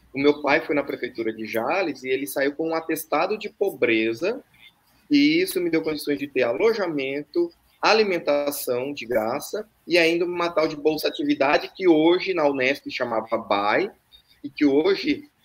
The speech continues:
desculpa, mas hoje é algo assim, de graça, porque a pessoa não pode mais trabalhar pra universidade pra receber quatrocentos reais. Eu recebia cem reais, setenta reais eu,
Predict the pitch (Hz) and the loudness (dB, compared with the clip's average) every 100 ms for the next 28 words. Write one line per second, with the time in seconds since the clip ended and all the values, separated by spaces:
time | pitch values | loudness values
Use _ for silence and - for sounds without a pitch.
0 | - - 143 - 139 151 143 127 117 123 | -20 -6 -6 -4 -2 -2 0 -2 0 0
1 | 139 151 143 131 135 151 - 135 113 143 | 0 -2 0 -2 0 -2 -4 -6 -6 -2
2 | 160 151 143 - - 120 117 123 135 135 | 0 2 0 -4 -8 -8 -4 -4 -4 -6
3 | 139 143 147 131 120 - 117 110 104 98 | 0 0 0 -6 -10 -6 -6 -2 -4 -2
4 | 107 131 - 107 107 98 101 - - 127 | -4 -4 -6 -8 -6 -6 -8 -8 -8 -4
5 | 151 131 131 123 135 147 113 110 - - | -4 -4 -8 -6 -6 -6 -6 -6 -6 -10
6 | _ _ 110 107 - - 104 95 _ - | _ _ -4 -4 -8 -10 -8 -8 _ -16
7 | 104 101 92 78 _ _ _ _ _ - | -10 -6 -6 -6 _ _ _ _ _ -6
8 | 156 147 123 147 135 127 - 185 185 147 | -2 0 0 -4 -4 -4 -4 -6 -4 0
9 | 127 165 185 - 156 - 175 175 165 156 | 0 2 0 -2 -6 -6 -6 -4 -2 -2
10 | 165 | -4